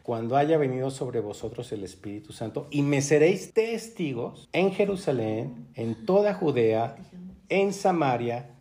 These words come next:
y hasta lo último de la tierra". Entonces nosotros estamos aquí para testificar a Cristo, ¿sí? Sí,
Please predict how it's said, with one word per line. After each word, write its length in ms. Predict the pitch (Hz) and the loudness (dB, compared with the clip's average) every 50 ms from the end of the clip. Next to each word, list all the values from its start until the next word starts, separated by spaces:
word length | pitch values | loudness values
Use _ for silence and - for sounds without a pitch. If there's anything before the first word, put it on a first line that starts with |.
| - | -14
y 160 | 131 123 147 | -4 2 4
hasta 340 | 156 156 156 156 156 - 180 | 4 4 4 2 -2 -2 0
lo 120 | 170 151 135 | 2 2 2
último 680 | 131 147 160 151 151 170 180 175 185 226 - - - - | 2 0 -2 -4 -4 -4 -2 -2 -2 -2 -4 -8 -14 -16
de 140 | 113 113 113 | -10 -8 -6
la 180 | 117 - - - | -6 -6 -8 -8
tierra". 460 | - 185 226 247 233 214 160 127 - - - - | -10 -10 -10 -8 -8 -8 -8 -8 -10 -16 -20 -10
Entonces 200 | - - 185 196 | -2 0 2 2
nosotros 480 | 208 - - 208 226 226 208 - - - - _ - | 2 2 0 2 2 2 0 0 -8 -14 -20 _ -4
estamos 840 | 127 131 131 - - - - - - 190 202 202 208 214 196 - | -4 -2 -2 -2 -4 -6 -8 -2 0 2 2 2 2 0 0 2
aquí 260 | 185 156 - - 147 135 | 0 0 0 -2 -6 -2
para 480 | - 151 151 143 - - - - - - - - - | 2 4 4 4 4 0 -2 -8 -12 -16 -18 -10 -2
testificar 840 | - 127 120 117 - - - 117 - - 117 110 - - 160 180 196 | 0 0 0 0 -2 -4 -4 -4 -2 -4 -6 -6 -4 -4 -4 -2 -2
a 100 | 190 180 | -4 -6
Cristo, 600 | - 185 202 220 - - - - - - 107 95 87 87 - - - _ | -4 -6 -6 -6 -6 -10 -12 -10 -6 -6 -6 -6 -8 -12 -16 -20 -20 _
¿sí? 280 | - - 131 143 185 - - - - 92 - | -12 -8 -6 -6 -6 -6 -10 -18 -18 -16 -6
Sí, 680 | - - - - 175 196 208 202 202 185 - - - | -2 0 2 4 4 4 4 4 2 2 0 -2 -8